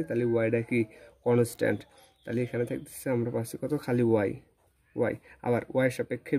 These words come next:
ভি রে ইন্টিগ্রেশন করলে পরে জেড প্লাস এক্স থাকতেছে, জেড প্লাস এক্স, কারণ এখানে, এখানে ওয়ান, এখানে ওয়ান থাকতেছে, জেড প্লাস এক্স। আবার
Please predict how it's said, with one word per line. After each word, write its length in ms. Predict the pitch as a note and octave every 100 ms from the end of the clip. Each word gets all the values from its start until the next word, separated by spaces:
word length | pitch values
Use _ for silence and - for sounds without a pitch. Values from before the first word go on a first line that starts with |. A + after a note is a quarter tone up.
| C3
ভি 100 | B2+
রে 60 | C3 - _ -
ইন্টিগ্রেশন 360 | A#2+ A#2 C3 B2+
করলে 140 | C3 -
পরে 140 | D3 D#3+ - - _ A#2+
জেড 160 | A#2+ A#2
প্লাস 180 | - C3 B2+
এক্স 100 | A2+ -
থাকতেছে, 360 | A2+ A#2 A#2+ A2 _ _ A#2+
জেড 200 | A#2 A2+ - -
প্লাস 280 | A2+ A2+ F3 - _ _ - - _ _ _ _ _ _ B2+
এক্স, 140 | A2+ - -
কারণ 160 | A#2+ B2 A#2+
এখানে, 220 | C3+ C#3+ D#3+ _
এখানে 200 | B2 C#3 D#3
ওয়ান, 140 | E3 D#3+
এখানে 160 | C3 B2 A2+
ওয়ান 100 | A2
থাকতেছে, 240 | A2 B2+ A#2+
জেড 140 | A#2 -
প্লাস 160 | A2+ A2+
এক্স। 120 | G#2+ - - - -
আবার 140 | B2+